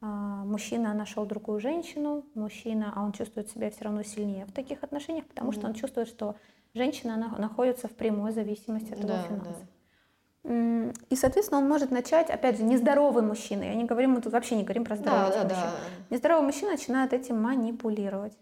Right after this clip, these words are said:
Speaker 1: а, в любом каком-то виде. Это опасно, потому что,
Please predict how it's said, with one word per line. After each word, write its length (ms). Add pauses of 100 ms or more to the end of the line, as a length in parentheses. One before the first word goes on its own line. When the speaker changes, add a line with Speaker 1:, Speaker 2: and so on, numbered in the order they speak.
(140)
Speaker 1:
а, 420
в 80
любом 360
каком-то 420
виде. 280 (600)
Это 220
опасно, 320
потому 280
что, 420